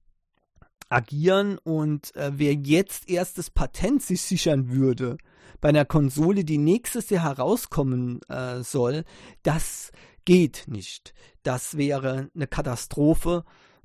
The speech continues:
ähm, denn, äh, es gibt, äh, Leaks ohne Ende, immer bei allen Firmen, ja, äh, einmal die F-, Leaks durch die Presse und einmal auch richtige Industriespionage, die ist in dem Bere-, äh, in dem Bereich doch ziemlich heftig offenbar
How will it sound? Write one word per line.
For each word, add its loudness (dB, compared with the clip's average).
ähm, -2
denn, -2
äh, -6
es -14
gibt, -10
äh, -12
Leaks -4
ohne 2
Ende, -2
immer 0
bei -2
allen 0
Firmen, -4
ja, -6
äh, -10
einmal -2
die -4
F-, -6
Leaks -2
durch -4
die -8
Presse 2
und 0
einmal 0
auch -4
richtige 0
Industriespionage, -2
die -4
ist -10
in -2
dem 0
Bere-, 0
äh, 0
in -4
dem 0
Bereich -2
doch -8
ziemlich -4
heftig -6
offenbar 0